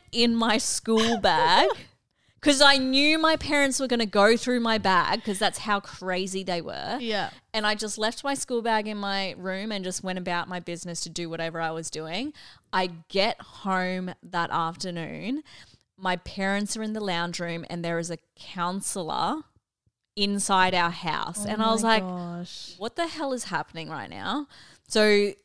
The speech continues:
Speaker 1: my dad's like, "Katrina, sit down on the couch, please." And I was like, "This is so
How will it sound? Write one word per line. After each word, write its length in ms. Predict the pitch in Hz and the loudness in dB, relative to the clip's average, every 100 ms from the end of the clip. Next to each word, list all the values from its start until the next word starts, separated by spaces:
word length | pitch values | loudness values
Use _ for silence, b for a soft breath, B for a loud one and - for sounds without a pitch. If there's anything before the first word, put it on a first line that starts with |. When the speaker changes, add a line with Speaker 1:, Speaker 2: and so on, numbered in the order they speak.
| - | 0
Speaker 1:
my 140 | 202 | 2
dad's 240 | 202 202 208 | 4 4 4
like, 160 | 196 | -2
"Katrina, 460 | - 233 247 233 226 | -4 -6 -4 -4 -4
sit 220 | - 240 | -6 -6
down 240 | 233 220 | -4 -4
on 120 | 220 208 | -4 -6
the 60 | |
couch, 440 | 202 185 175 - - | -6 -4 -4 -4 -10
please." 340 | 139 170 220 | -8 -8 -8
And 100 | 202 | -8
I 40 | |
was 120 | 190 185 | -8 -6
like, 220 | 185 180 | -8 -8
"This 180 | 208 320 | -8 -6
is 120 | 349 | -4
so 680 | - - 185 180 190 190 | -2 -2 -2 -4 -4 -6